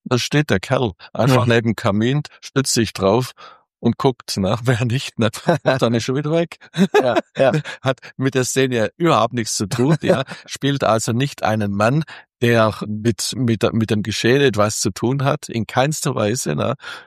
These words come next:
Speaker 1: Greift auch nicht ein. Und ganz, ganz selten mal, wo er dann, äh, tatsächlich eine Tätigkeit hat, dass er also aus einem Laden rauskommt und, und führt drei Hunde spazieren und solche Geschichten, ja.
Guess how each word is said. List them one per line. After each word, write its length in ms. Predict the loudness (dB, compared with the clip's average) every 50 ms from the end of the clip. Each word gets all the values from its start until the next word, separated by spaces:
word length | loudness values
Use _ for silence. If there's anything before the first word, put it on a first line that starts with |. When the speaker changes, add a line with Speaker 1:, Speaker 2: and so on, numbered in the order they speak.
| _ _ -6
Speaker 1:
Greift 380 | -2 2 2 2 2 0 0 0
auch 180 | 0 0 0
nicht 220 | -2 -4 -6 -4 -4
ein. 380 | -2 -2 0 0 0 -2 -4 -6 -8 -12 -16 -18 _ _ _ -4
Und 460 | -2 0 2 2 2 0 -2 -6 -10 -4 0
ganz, 380 | 2 2 4 4 2 0 0
ganz 340 | 0 2 2 2 0 0 2
selten 340 | 2 4 4 2 2 0 0 2
mal, 340 | 4 4 4 4 2 2 2
wo 140 | 2 2
er 60 | 2 2
dann, 180 | 2 2 2 0 -2 -4 -4
äh, 140 | -2 -2 -2 0
tatsächlich 380 | 0 0 0 0 0 0 0 2
eine 180 | 2 0 0
Tätigkeit 640 | -2 0 0 0 0 0 -2 -4 -2 -2 -2 -2 -2 -2
hat, 220 | -4 -4 -2 -2
dass 160 | -4 -2 -2
er 100 | -2 0
also 280 | 0 -2 -2 -2 -2 -2
aus 280 | 0 -2 -2 -4 -8 -10 -14 -18 -20 -20 -20 -10 _
einem 220 | -2 -2 0 0 2
Laden 360 | 2 4 4 2 2 0 -2
rauskommt 680 | 0 2 2 2 0 -2 -2 0 0 2 2 0 -2
und, 300 | -2 -2 -2 -2 -2 -4
und 200 | -4 -6 -6 -4
führt 340 | -2 0 0 0 0 -2 -6 -4
drei 240 | -2 0 0 0 0
Hunde 340 | 0 -2 -2 -2 -2 -4
spazieren 720 | -4 -2 0 0 0 0 0 2 2 2 4 2 2 2 2
und 120 | 2 0
solche 300 | 0 -2 -2 -2 -2 -4
Geschichten, 540 | -4 -4 -2 -2 -4 -4 -6 -8 -6 -6 -6
ja. 80 | -6